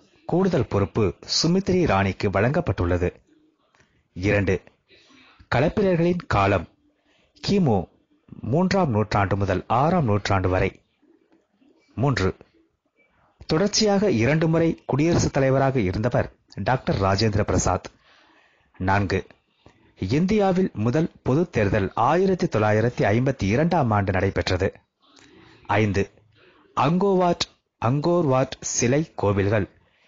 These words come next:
கம்போடியாவில் காணப்படுகின்றன. இனி இன்றைய கேள்விகள். ஒன்று, பார்ஷியாலிட்டி,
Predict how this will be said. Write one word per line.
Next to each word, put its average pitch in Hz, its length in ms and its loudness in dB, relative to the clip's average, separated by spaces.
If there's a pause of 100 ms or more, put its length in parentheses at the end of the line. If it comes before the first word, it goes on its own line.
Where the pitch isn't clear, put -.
(340)
கம்போடியாவில் 147 680 2 (200)
காணப்படுகின்றன. 98 680 0 (680)
இனி 202 380 -2
இன்றைய 143 420 0
கேள்விகள். 98 500 0 (2500)
ஒன்று, 110 540 -2 (1400)
பார்ஷியாலிட்டி, 127 800 0